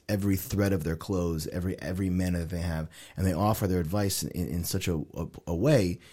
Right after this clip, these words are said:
uh, it, it, it, it, it always helps to clear things up, make a, make a straight path through. It's amazing. So when we learn, are we, are we attempting to make that on our own? Are we t-,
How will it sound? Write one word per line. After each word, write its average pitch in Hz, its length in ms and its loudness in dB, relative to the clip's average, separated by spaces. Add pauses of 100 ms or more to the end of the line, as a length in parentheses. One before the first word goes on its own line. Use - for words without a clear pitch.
(220)
uh, 85 320 0
it, - 40 -6
it, 92 480 -2
it, 95 200 -4
it, 95 160 -4 (120)
it 98 220 -4 (100)
always 113 520 8 (100)
helps - 420 0
to 101 140 0
clear 95 300 0
things 90 260 -2
up, 92 140 -2
make 90 180 -2
a, 87 80 0
make 95 220 -2
a 92 40 0
straight 90 300 -2
path 82 240 -2
through. 87 140 -2
It's 76 120 -4
amazing. 82 440 -2 (340)
So 135 120 10
when 117 140 12
we 147 160 12
learn, 127 340 10
are 104 40 6
we, 104 220 6 (260)
are 101 60 4
we 127 180 10
attempting 117 520 4
to 113 80 2
make 104 300 4
that 107 160 4
on 95 120 4
our 85 200 0
own? 101 160 2
Are 131 40 4
we 123 60 2
t-, - 140 -4